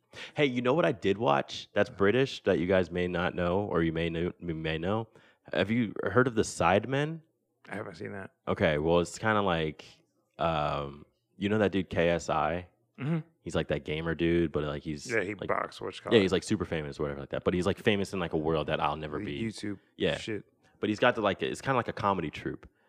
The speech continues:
Speaker 2: Okay.
Speaker 1: And they're called, like, The Sidemen, and they do, like, funny skits. What they do is, like, um, I don't know, like,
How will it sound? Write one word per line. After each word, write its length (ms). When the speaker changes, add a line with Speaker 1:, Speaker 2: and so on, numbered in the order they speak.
Speaker 2:
Okay. 220
Speaker 1:
And 100
they're 60
called, 160
like, 120
The 60
Sidemen, 480
and 80
they 120
do, 160
like, 380
funny 280
skits. 560
What 140
they 100
do 580
is, 200
like, 480
um, 560
I 120
don't 120
know, 160
like, 180